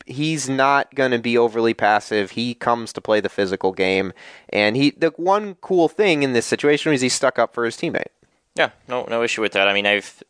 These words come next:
Speaker 2: and this will bleed in the second segment, but some of the issues he's had with five-minute majors even are, are bad for Michigan, but as an N H L G M, personally, I love to see that.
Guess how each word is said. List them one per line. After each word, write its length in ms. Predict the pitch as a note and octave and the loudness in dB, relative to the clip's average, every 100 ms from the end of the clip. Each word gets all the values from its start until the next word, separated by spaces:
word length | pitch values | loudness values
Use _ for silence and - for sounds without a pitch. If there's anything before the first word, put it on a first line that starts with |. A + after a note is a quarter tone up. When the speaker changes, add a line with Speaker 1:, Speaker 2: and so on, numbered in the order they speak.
| - - - | -20 -16 -14
Speaker 2:
and 320 | G2 F2 A2 | -14 -6 -2
this 160 | A2+ | -2
will 60 | G#2+ | -2
bleed 180 | A2 G2+ | -2 -2
in 80 | G2 | -4
the 80 | |
second 240 | F2 F2+ F2 | -4 -4 -2
segment, 320 | A2+ G2 F2 | 0 0 0
but 220 | F2 E2 - - _ - | 0 0 -6 -20 _ -20
some 180 | - A#2+ | -4 -2
of 80 | G#2+ | 2
the 120 | G2+ | 2
issues 340 | G2+ - F#2 | 0 -2 -4
he's 160 | F#2 F2+ | -6 -4
had 180 | F#2+ F#2 | -2 -2
with 120 | F2+ | -2
five-minute 420 | F#2 F2 F2 C#2 | -2 -2 -4 -8
majors 400 | E2 F2 E2+ E2+ | -8 -8 -10 -8
even 260 | G2+ G2 F2 | -4 -2 0
are, 140 | E2+ | 0
are 120 | F2 F2 | 0 0
bad 260 | F#2+ G2 | 0 0
for 100 | - | -2
Michigan, 380 | F#2 A2 - F2+ | -4 -4 -6 -6
but 100 | F2 | -4
as 140 | E2+ | -2
an 80 | E2+ | -2
N 80 | F2+ | -2
H 200 | F2+ - | -4 -4
L 140 | F2 | -6
G 220 | E2+ F#2 F#2 | -6 -6 -4
M, 200 | F2 E2+ | -4 -4
personally, 460 | C#3+ E3 G2+ F#2+ | -4 -4 -6 0
I 140 | F#2 F2+ | 2 2
love 240 | G2 E2 | 0 -2
to 80 | E2 | -10
see 220 | - F#2 | -8 -8
that. 300 | G1+ G1+ | -8 -12